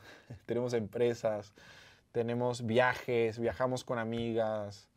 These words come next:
Bueno, en mi relación, muchos ya lo saben, en mi relación se pueden incluir mujeres.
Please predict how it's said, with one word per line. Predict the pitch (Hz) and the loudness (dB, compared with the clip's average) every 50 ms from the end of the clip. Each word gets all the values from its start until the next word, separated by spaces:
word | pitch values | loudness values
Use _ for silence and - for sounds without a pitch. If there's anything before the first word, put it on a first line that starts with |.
| _ - - - - - _ | _ -20 -20 -20 -20 -18 _
Bueno, | - 123 127 127 123 | 0 0 2 2 2
en | 120 120 | 0 0
mi | 120 123 | 0 2
relación, | 117 123 123 120 117 120 - 147 147 147 147 151 143 139 - - - | 4 4 4 4 2 2 2 2 2 2 2 0 -2 -4 -8 -12 -10
muchos | - 127 127 123 - 131 131 - | -6 -4 -4 -2 -2 -2 -2 0
ya | - 131 | 0 0
lo | 127 120 | 2 2
saben, | - - 139 139 139 135 123 | 2 2 2 2 2 2 0
en | 117 113 | -2 -2
mi | 110 104 | -2 -2
relación | 107 110 107 - - 127 123 | 0 -2 -2 -2 -4 -6 -6
se | - 123 | -6 -6
pueden | 101 - 123 123 120 | -2 2 2 2 2
incluir | 117 113 107 113 113 117 117 | 0 -2 -2 0 0 0 0
mujeres. | 117 110 104 - - 123 117 113 110 - - | 0 -2 -2 0 2 2 2 2 0 -4 -10